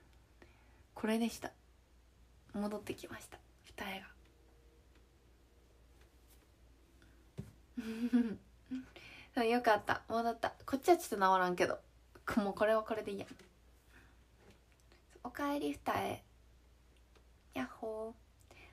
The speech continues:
ふなっちさん、ハートありがとうございます。わーわーわーい。ありがとう。名前、菅井優香、名字は、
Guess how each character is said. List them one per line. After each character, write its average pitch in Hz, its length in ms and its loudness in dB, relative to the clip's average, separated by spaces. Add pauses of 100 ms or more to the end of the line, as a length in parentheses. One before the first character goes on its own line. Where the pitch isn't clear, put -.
ふ 339 80 -2
な 415 80 0
っ 403 60 -6
ち - 80 -14
さ 226 160 2
ん、 - 20 0
ハ 262 140 2
ー - 20 0
ト 302 80 2
あ 294 80 6
り 320 80 0
が 403 140 -2
と 359 120 8
う 330 40 4
ご 311 100 4
ざ 311 160 4
い 311 60 2
ま 330 240 0
す。 320 60 -8 (2000)
わ 269 80 -6
ー 262 100 -4
わ 247 60 -4
ー - 0 -
わ 254 80 -4 (460)
ー 247 140 -4
い。 - 60 -12 (440)
あ - 20 -14
り 269 120 -4
が 262 120 -4
と 277 180 -8
う。 269 240 -4 (520)
名 294 160 12
前、 285 260 6
菅 285 340 -2
井 294 160 -2
優 294 80 -4
香、 277 120 -4
名 262 260 0
字 214 80 -8
は、 214 160 -2